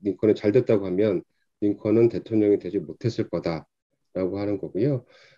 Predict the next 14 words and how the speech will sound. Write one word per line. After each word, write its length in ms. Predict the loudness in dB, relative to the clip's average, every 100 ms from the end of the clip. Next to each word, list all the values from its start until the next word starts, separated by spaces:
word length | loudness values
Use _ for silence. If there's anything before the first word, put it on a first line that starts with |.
| 2
링컨이 360 | 2 6 6 6
좋아했던 720 | 6 6 4 2 2 2 2
책은 400 | -2 0 0 0
번스와 400 | 0 0 0 -2
섹스피어의 1600 | -2 -8 -4 0 2 4 2 -2 _ _ -6 0 2 2 0 -2
글이나 440 | 0 2 2 0
그런 200 | 0 0
걸 80 | 0
좋아했다고 520 | 0 -2 -2 -2 -4 -4
합니다. 380 | -4 -6 -8 -12 _ _ _ _ _ -4
그, 340 | 0 0 -2 4
그 280 | 8 8
두 180 | 6 2
분의 240 | 4 4